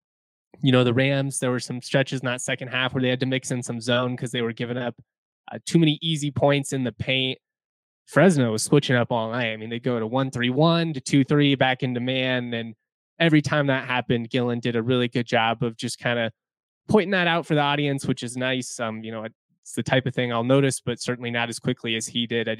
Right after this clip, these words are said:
I just felt like the broadcast was great in that regard. Um, one of the big key adjustments, though, is C S U allowed six offensive rebounds in that first half. And it was a major reason,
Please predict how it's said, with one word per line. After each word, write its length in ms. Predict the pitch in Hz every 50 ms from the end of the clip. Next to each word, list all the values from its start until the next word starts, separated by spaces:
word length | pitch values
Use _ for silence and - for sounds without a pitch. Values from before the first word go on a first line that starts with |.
| - -
I 40 | 113
just 180 | - - -
felt 120 | - 117 101
like 100 | 113 -
the 80 | 110
broadcast 560 | 104 - 113 110 110 - - 110 110 - - 101
was 100 | 113 -
great 240 | _ 165 151 143
in 80 | - 147
that 200 | 143 143 139 117
regard. 500 | 131 139 135 139 139 135 139 135 131 - _ _ _ _ _ _ _ _ - -
Um, 140 | 120 120
one 120 | 123 156 208
of 80 | 226
the 60 | 208 175
big 320 | 135 - 156 175 196 170
key 180 | - - 151 135
adjustments, 520 | 127 - 127 123 117 - 127 123 117 -
though, 160 | - 123 123
is 100 | 123 -
C 120 | - 196 214
S 120 | 208 -
U 80 | 240 226
allowed 240 | 208 196 175 151 139
six 380 | - - - 170 175 - - -
offensive 500 | 151 143 143 - 147 143 - 127 113 120
rebounds 440 | 123 131 131 127 120 117 113 107 113
in 80 | 113
that 140 | 113 113 -
first 220 | - 127 117 -
half. 240 | - 131 127 113 - 127
And 60 | 131
it 40 | 135
was 160 | 135 123 127
a 40 | 127
major 360 | 127 143 175 190 170 165 147
reason, 460 | 139 139 147 135 139 135 127 127